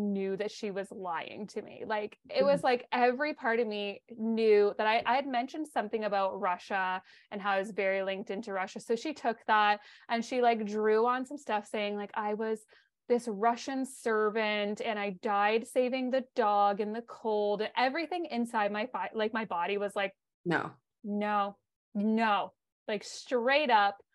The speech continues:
Speaker 1: no. And, like, I just remember, like, being so young and so, like, so excited to connect with a psychic,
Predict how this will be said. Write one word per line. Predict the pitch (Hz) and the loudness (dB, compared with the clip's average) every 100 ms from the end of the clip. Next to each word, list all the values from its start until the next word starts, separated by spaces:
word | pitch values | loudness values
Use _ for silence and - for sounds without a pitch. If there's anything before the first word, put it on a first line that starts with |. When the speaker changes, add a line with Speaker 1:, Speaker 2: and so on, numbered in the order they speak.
| _ _ _ | _ _ _
Speaker 1:
no. | 208 214 208 180 - - - - | -6 -2 0 0 -2 -10 -20 -2
And, | 247 240 | 0 2
like, | 254 240 - - - | 2 0 -2 -14 -6
I | |
just | 240 254 | -4 -2
remember, | 311 320 254 247 226 208 | 0 2 2 2 4 2
like, | 214 196 | 0 -2
being | 226 | -4
so | 214 277 285 | -2 -2 0
young | 214 202 196 | 2 0 -2
and | 202 208 | -4 -6
so, | - 214 208 220 - _ _ _ _ _ _ - | -2 2 2 0 -8 _ _ _ _ _ _ -20
like, | 247 | -16
so | - 240 | -6 -4
excited | 247 226 214 | -4 -4 -2
to | 220 220 | -2 -4
connect | - 233 226 | -6 -10 -8
with | 226 | -8
a | 254 | -6
psychic, | 220 190 214 240 | -6 -6 -6 -6